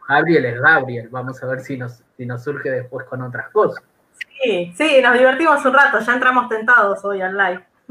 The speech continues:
Speaker 1: Ah, sí, sí, total,
Speaker 2: Así
Speaker 1: total.
Speaker 2: que sí,
Speaker 1: Así que
Speaker 2: cuando quieras.
Speaker 1: Sí, creo que lo vamos a repetir con cualquier cosa. Vamos a leer una receta de cocina, ¿sí?
Speaker 2: Sí. <laughs>
Speaker 1: Bueno,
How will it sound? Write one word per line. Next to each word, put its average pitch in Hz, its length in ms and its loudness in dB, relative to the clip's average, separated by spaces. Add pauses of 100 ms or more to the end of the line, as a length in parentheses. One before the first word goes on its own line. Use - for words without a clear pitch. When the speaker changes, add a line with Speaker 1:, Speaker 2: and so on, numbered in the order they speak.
(100)
Speaker 1:
Ah, - 220 2 (180)
sí, 330 240 -4
sí, 160 220 -8
total, 147 480 -6 (540)
Speaker 2:
Así 175 140 -8
Speaker 1:
total. - 120 2
Speaker 2:
que 226 140 0
sí, 254 260 -6 (100)
Speaker 1:
Así 123 240 -6
que - 60 -12 (200)
Speaker 2:
cuando 233 200 2 (100)
quieras. 226 400 0 (1900)
Speaker 1:
Sí, 175 320 0
creo 180 200 2
que 175 80 6
lo 165 100 8
vamos 160 300 0
a 151 60 -2
repetir 135 400 -4
con 180 160 -4
cualquier 156 320 -4
cosa. 127 400 -2
Vamos 139 280 -10
a 135 60 -4
leer 135 220 -4
una 139 240 -8
receta 131 340 -6
de 123 100 -4
cocina, 120 520 -6
¿sí? - 140 -20 (640)
Speaker 2:
Sí. 453 200 -8 (140)
<laughs> 294 260 -2 (1600)
Speaker 1:
Bueno, 156 440 0